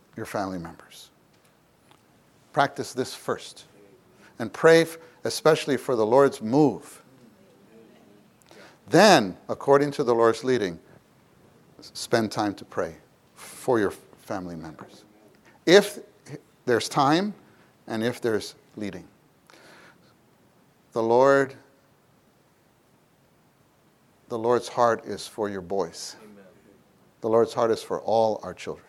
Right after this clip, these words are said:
Speaker 2: Amen.
Speaker 1: Sometimes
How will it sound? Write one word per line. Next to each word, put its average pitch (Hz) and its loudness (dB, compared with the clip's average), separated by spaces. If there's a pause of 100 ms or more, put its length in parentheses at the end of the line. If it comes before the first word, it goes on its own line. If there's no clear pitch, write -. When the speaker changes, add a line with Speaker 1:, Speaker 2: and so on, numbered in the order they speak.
(120)
Speaker 2:
Amen. 104 -20 (2000)
Speaker 1:
Sometimes 131 -4